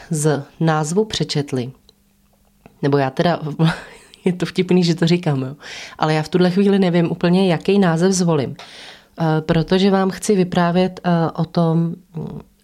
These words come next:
co se může stát, eh, co se může stát s emocema, co se může stát s psychikou po porodu. A to bez ohledu na to, jestli jste kadeřnice, doktor, psycholog,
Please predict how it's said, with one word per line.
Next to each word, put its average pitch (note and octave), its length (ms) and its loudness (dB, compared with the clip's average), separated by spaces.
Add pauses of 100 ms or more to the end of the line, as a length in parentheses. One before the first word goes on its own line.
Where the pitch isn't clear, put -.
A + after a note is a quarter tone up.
(200)
co - 180 0
se G#3 180 2
může G3 280 4
stát, D3+ 520 -4 (640)
eh, D#3 40 -4 (480)
co D#3+ 140 -4
se F#3 140 0
může F3+ 240 4
stát F3 640 -2
s - 240 -4 (1160)
emocema, D#3+ 920 0
co D3+ 140 -8
se D#3 120 -4
může D#3 220 0
stát D#3+ 320 -4
s - 160 -6
psychikou D#3 760 -2 (500)
po D3 100 2
porodu. C3+ 440 0 (1160)
A D3 200 0 (380)
to F#3 100 2
bez F3 200 2
ohledu G3 380 2
na F3 140 4
to, F3 180 0
jestli E3 320 0
jste B2+ 320 -4 (480)
kadeřnice, F#3 1080 2
doktor, E3+ 800 0
psycholog, E3 840 0